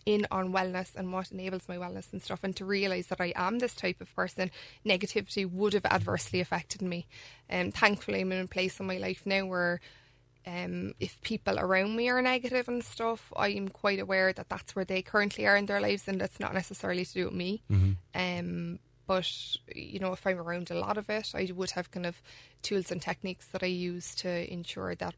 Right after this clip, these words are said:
Speaker 1: I'm okay and I'm grounded in that environment.
Speaker 2: Yeah, I find that I have to actively now ignore or avoid negativity
Speaker 1: Mm.
Speaker 2: because I find it,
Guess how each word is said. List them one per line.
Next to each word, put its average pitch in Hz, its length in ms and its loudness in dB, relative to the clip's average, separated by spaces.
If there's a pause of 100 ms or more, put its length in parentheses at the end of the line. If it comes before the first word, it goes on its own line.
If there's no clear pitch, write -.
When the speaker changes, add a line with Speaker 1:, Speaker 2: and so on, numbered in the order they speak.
Speaker 1:
I'm 185 220 -2
okay 180 240 -4
and 180 100 0
I'm 175 140 0
grounded 175 540 -2 (280)
in 175 140 4
that 170 180 -2
environment. 175 560 -4 (160)
Speaker 2:
Yeah, 90 220 6 (180)
I 110 140 10
find 110 320 6
that 98 100 6
I 95 60 10
have 90 220 6
to - 160 -2
actively 90 460 4
now 87 200 8
ignore 85 580 6 (420)
or 90 160 6
avoid 85 540 6 (640)
negativity 80 560 4 (500)
Speaker 1:
Mm. 208 260 -4 (280)
Speaker 2:
because 90 480 4 (260)
I 92 80 2
find 104 380 6
it, 87 120 6